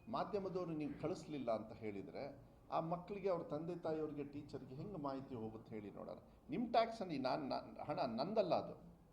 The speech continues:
ಸರ್ಕಾರ ಅದು ಖರ್ಚು ಮಾಡಿದೆ, ಕೋಟ್ಯಾಂತರ ರೂಪಾಯಿ ಖರ್ಚು ಮಾಡಿ ಮಾಡಿರೋದು. ಅವತ್ತು ಅದಕ್ಕೆ ನಾನು ಅದಕ್ಕೆ ರಿಸಲ್ಟ್ ಕೊಟ್ಟು ಮಾತಾಡೋದು ಅಂತೇಳಿ ಟೀಕಾ ಟಿಪ್ಪಣಿಗಳಿಗೆ ಹತ್ತನೇ ಕ್ಲಾಸ್ ಮಕ್ಕಳು ಆಗಲೇ ಉತ್ತರ ಕೊಟ್ಟಾರೆ,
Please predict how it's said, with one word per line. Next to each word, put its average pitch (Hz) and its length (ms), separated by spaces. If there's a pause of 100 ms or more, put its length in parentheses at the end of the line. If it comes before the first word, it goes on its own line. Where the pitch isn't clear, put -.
(420)
ಸರ್ಕಾರ 190 320
ಅದು 196 140
ಖರ್ಚು - 360
ಮಾಡಿದೆ, 127 280
ಕೋಟ್ಯಾಂತರ 165 480
ರೂಪಾಯಿ 165 240
ಖರ್ಚು 160 240
ಮಾಡಿ 185 200
ಮಾಡಿರೋದು. 101 500 (880)
ಅವತ್ತು 165 500
ಅದಕ್ಕೆ 185 300
ನಾನು 165 200
ಅದಕ್ಕೆ 156 240
ರಿಸಲ್ಟ್ 170 340
ಕೊಟ್ಟು 170 260
ಮಾತಾಡೋದು 143 500
ಅಂತೇಳಿ 110 240
ಟೀಕಾ 156 260
ಟಿಪ್ಪಣಿಗಳಿಗೆ 156 540
ಹತ್ತನೇ 143 240
ಕ್ಲಾಸ್ 143 320
ಮಕ್ಕಳು 135 280
ಆಗಲೇ 127 240
ಉತ್ತರ 120 240
ಕೊಟ್ಟಾರೆ, 110 380